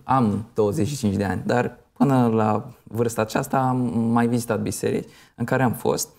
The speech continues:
și, într-adevăr, uh, vorbeai de manipulare. Uh,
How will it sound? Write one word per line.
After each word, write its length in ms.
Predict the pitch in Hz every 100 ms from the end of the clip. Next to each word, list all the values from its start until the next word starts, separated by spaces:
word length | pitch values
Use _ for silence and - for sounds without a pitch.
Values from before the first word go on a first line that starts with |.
| - _ _
și, 180 | - 127
într-adevăr, 580 | 127 127 131 135 104 - _ _ _ -
uh, 500 | 101 98 98 95 104
vorbeai 320 | 113 104 110
de 80 | 113
manipulare. 640 | 110 110 104 110 104 - - _ _
Uh, 640 | - 101 98 95 98 -